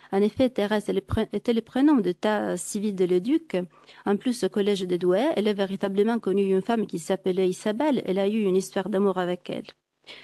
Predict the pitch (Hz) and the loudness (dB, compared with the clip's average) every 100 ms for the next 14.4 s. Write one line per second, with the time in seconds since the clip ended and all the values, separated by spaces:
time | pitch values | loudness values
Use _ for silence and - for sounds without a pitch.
0 | - - 240 - - 294 269 - 196 190 | -20 -2 -2 -2 0 2 2 0 -2 -2
1 | 220 208 196 196 190 240 - 330 - 202 | -2 0 0 0 -4 -4 2 2 2 -2
2 | 180 175 - 240 220 202 196 - 185 180 | -2 -4 -2 -2 0 -2 -2 -2 0 0
3 | 254 320 - 180 - - 196 196 190 - | 0 -2 -4 -6 -6 -2 2 2 0 0
4 | 214 180 170 170 165 - 185 170 - 185 | 2 2 0 -2 -2 -2 -2 -4 -6 -6
5 | 170 - 202 170 - - - 190 196 185 | -4 -2 0 0 -2 -4 0 0 0 -2
6 | 202 - 349 - - - - - - - | -2 2 2 0 -20 -20 -20 -20 -14 -2
7 | 196 185 180 175 - - - 233 247 233 | 2 4 2 0 -2 -2 0 0 0 2
8 | 269 196 - 262 226 214 202 254 - 226 | 4 2 2 0 0 -2 0 0 2 2
9 | 220 190 202 - 269 277 233 - 226 - | 2 -2 -4 -4 -2 0 -2 -2 -4 -4
10 | - 285 208 185 185 190 208 208 196 175 | 0 2 2 0 0 -2 0 0 2 0
11 | 175 180 208 269 339 - _ _ - - | 0 0 0 0 -2 -6 _ _ -20 -20
12 | - 202 214 247 233 180 - 202 196 - | -4 -2 0 0 0 -2 -4 -2 0 -2
13 | 180 180 196 196 226 - 175 190 190 190 | -2 0 2 2 -2 -4 -2 -2 -2 -2
14 | 190 202 277 | 0 2 2